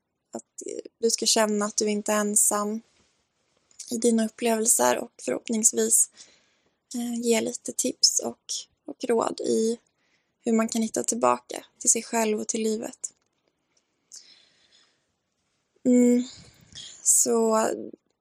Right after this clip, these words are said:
det var egentligen här det började mycket, eh, just kring, eh, stress och ångest. Och att känna att jag aldrig var bra nog.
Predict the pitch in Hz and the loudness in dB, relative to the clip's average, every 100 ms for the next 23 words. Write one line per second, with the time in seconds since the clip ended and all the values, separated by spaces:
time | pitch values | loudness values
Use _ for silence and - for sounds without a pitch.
0 | _ _ - - _ _ - 247 269 254 | _ _ -20 -20 _ _ 0 4 6 6
1 | 226 226 240 240 214 220 226 277 247 226 | 2 0 2 4 4 0 2 4 4 4
2 | 233 254 262 262 262 - - - - _ | 2 0 0 -2 -4 -10 -8 -6 -8 _
3 | - _ _ - 85 - 120 117 - - | -20 _ _ -6 -4 0 0 0 -2 0
4 | 233 220 220 220 226 226 240 262 285 269 | 0 0 -2 -2 -4 -4 -6 -8 -12 -18
5 | _ _ _ - - - 240 233 - - | _ _ _ -4 -2 2 4 4 4 2
6 | - - 233 226 208 208 - - - - | 0 0 0 2 0 -2 -2 -2 -4 -12
7 | _ _ _ _ _ _ 226 226 226 - | _ _ _ _ _ _ -6 -2 0 2
8 | 220 214 220 220 214 214 214 226 226 220 | 2 2 2 2 2 0 0 2 4 2
9 | 214 - - | 0 -4 -8